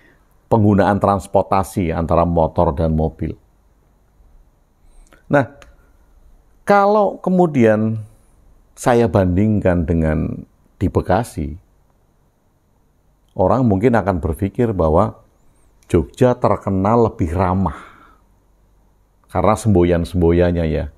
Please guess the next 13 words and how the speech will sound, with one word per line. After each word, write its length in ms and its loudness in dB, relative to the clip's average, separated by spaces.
Jogja 480 0
akan 400 -4
terkenal 480 0
lebih 320 -8
ramah, 480 0
lebih 400 -2
sopan 720 -2
santun 560 0
daripada 880 0
pengguna 400 0
motor 320 0
di 80 0
Bekasi, 480 -2